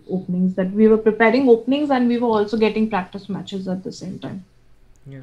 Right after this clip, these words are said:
Speaker 2: true. And, uh, there's a question, uh, from the audience on openings.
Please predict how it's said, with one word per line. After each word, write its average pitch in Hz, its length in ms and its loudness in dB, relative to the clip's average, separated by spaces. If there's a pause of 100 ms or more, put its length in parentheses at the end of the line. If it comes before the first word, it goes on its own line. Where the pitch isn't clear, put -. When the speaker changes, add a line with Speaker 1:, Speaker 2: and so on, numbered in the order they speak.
(120)
Speaker 2:
true. - 960 -20
And, 143 220 -14
uh, 143 160 -10
there's 147 300 -14
a 170 40 -14
question, 170 720 -14
uh, 135 120 -14
from 131 280 -16
the 127 760 -18
audience 143 560 -16
on 131 260 -14
openings. 151 500 -16